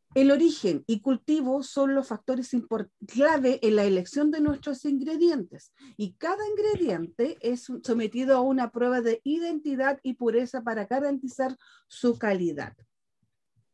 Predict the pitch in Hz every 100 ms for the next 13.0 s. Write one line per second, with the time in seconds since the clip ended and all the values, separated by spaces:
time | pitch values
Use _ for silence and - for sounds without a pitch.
0 | _ - 156 165 180 190 202 208 _ _
1 | - 160 165 185 202 - - 247 247 -
2 | 156 160 - _ - 175 190 196 180 208
3 | - 208 208 185 196 196 180 - - -
4 | - _ _ _ _ - - _ _ _
5 | - 214 - 175 202 - 202 - - -
6 | _ _ _ _ _ _ _ _ _ _
7 | _ - 214 190 _ 277 269 302 277 277
8 | 277 - - - 196 185 214 - 190 202
9 | 175 247 247 208 202 226 - _ - 214
10 | 226 214 208 202 190 208 208 220 240 240
11 | - 185 185 190 202 240 269 254 233 202
12 | 202 208 202 214 220 208 196 208 285